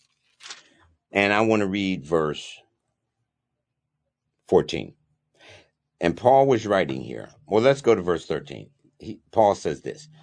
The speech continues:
He says, "But we are bound to give thanks always to God for you, brethren, beloved of the Lord, because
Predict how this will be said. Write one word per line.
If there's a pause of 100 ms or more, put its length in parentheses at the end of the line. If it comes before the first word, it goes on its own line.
(340)
He
says,
"But
we
are
bound (140)
to
give
thanks
always
to
God
for
you, (680)
brethren,
beloved
of
the
Lord,
because